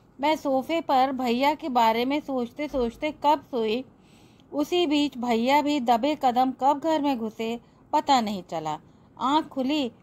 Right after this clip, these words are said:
तो वे शब्द कानों में पड़ रहे हैं, जिन, जिनकी उम्मीद तो थी लेकिन मन स्वीकार नहीं कर रहा था।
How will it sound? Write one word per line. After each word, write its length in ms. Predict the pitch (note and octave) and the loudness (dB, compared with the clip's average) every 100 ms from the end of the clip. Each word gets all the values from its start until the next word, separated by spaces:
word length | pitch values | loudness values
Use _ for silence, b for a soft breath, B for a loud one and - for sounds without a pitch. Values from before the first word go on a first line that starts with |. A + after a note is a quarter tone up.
| _ - | _ -6
तो 80 | D#4 | -2
वे 160 | D#4+ | -2
शब्द 320 | C#4 D#4+ C#4+ | 0 -2 0
कानों 400 | E4+ B3+ A3+ B3+ | -2 0 2 2
में 140 | D4 D#4 | 2 0
पड़ 220 | A#3+ A3 | -2 -2
रहे 220 | G#3 A#3 B3+ | 0 0 0
हैं, 280 | A#3+ G#3 - b b A3 | -2 -4 -6 b b -6
जिन, 380 | B3 C4+ C4 A#3 | 0 2 0 -2
जिनकी 460 | G#3 C4 C4+ F4 | -4 0 0 0
उम्मीद 500 | F4+ C4 A3 A#3+ D4 - | 0 0 2 0 -2 -2
तो 120 | C#4 | -4
थी 280 | C4 B3+ A3+ b b b | -4 -6 -6 b b b
लेकिन 300 | - F4 D#4+ | -6 -2 -2
मन 240 | B3 C#4+ D#4+ | 2 2 0
स्वीकार 540 | - C4 A#3 B3+ C#4+ | -4 -8 0 2 2
नहीं 240 | C#4 A#3 G#3 | 2 -4 -6
कर 180 | F3+ | -6
रहा 280 | E3 E3+ E3 | -8 -8 -8
था। 260 | D#3+ D#3 | -8 -12